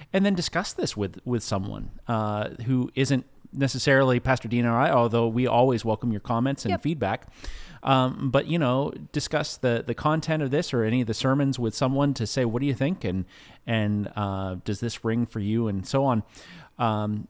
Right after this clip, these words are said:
Speaker 1: that's an easy way to, to share your faith. Also, click the subscribe button wherever you get your podcast. That ensures that you get a new episode anytime they drop. We're headed into October,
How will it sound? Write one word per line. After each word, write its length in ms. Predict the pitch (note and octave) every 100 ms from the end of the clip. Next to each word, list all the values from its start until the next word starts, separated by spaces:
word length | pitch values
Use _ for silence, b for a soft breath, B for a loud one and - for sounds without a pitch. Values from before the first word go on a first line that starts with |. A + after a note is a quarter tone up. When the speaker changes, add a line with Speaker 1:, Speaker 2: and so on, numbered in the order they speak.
| -
Speaker 1:
that's 180 | C3+ C3
an 100 | A#2+
easy 300 | C#3 C#3+ C3+
way 260 | B2+ B2
to, 380 | A#2+ A#2+ G#2+ G#2+
to 180 | - A2
share 220 | - B2
your 100 | A2+
faith. 260 | - G#2+ D#3
Also, 320 | G#3 B3 D3+
click 220 | - F3+
the 100 | D#3
subscribe 640 | - B2+ - - D3+ D#3+
button 360 | D3 D3+ F#3 G3
wherever 360 | C3 C3 C3+ D3+
you 140 | C3+
get 160 | C3 C#3
your 140 | B2+
podcast. 680 | - - C#3+ D#3 E3+ - -
That 120 | A#2
ensures 460 | A#2 G#2+ C3 C3 A#2
that 120 | -
you 120 | A#2+
get 240 | A#2 C3 -
a 200 | B2 A2+
new 280 | A#2+ D3+ F3
episode 480 | C#3 - C#3 D#3+ F#3
anytime 480 | B2 C3+ C3 C3+ B2
they 100 | G#2+
drop. 360 | F#2+ G#2+ F3 A2
We're 80 |
headed 280 | G2 D3 C#3+
into 200 | A#2+ A2+
October, 580 | G#2 - - C#3+ G3+ G#3